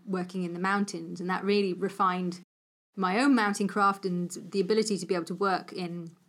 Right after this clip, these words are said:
such hard environments and in small teams. I think that just really solidified it for me, that these environments where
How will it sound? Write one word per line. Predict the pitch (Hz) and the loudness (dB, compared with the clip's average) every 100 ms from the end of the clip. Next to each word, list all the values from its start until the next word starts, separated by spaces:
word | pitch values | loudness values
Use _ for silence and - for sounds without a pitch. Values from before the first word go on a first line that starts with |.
| _ | _
such | - - 202 | -8 -6 0
hard | 214 202 | 2 2
environments | 190 190 190 - 202 | 2 2 0 -4 -4
and | 202 | -2
in | |
small | 190 190 180 | -2 -4 -2
teams. | 226 208 - - - _ _ _ - | 0 0 -2 -12 -16 _ _ _ -6
I | 214 | 0
think | 277 220 | 0 0
that | 202 | -2
just | 196 190 | -4 -4
really | 175 202 190 185 | 0 2 2 0
solidified | 190 190 185 - 175 170 | -2 -4 -4 -4 -4 -6
it | - | -10
for | - | -8
me, | 185 175 170 - 180 | -6 -6 -8 -12 -10
that | 180 170 - | -8 -8 -10
these | 202 196 220 180 | -6 0 0 0
environments | 196 185 185 190 170 - - - | -2 0 0 0 -4 -8 -12 -10
where | 185 180 | -8 -8